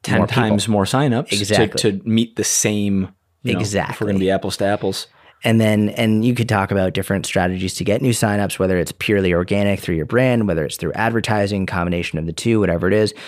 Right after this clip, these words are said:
Speaker 2: But if you want a higher number, uh, uh, a higher level membership, then yeah, you, you need significantly more people and you need more of a brand.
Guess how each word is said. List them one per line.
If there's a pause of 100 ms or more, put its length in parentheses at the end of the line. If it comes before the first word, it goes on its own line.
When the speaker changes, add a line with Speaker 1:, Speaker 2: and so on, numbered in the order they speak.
(160)
Speaker 2:
But
if
you
want (140)
a
higher
number, (260)
uh,
uh, (320)
a
higher
level
membership,
then
yeah, (100)
you,
you
need
significantly
more
people (100)
and
you
need
more
of
a
brand.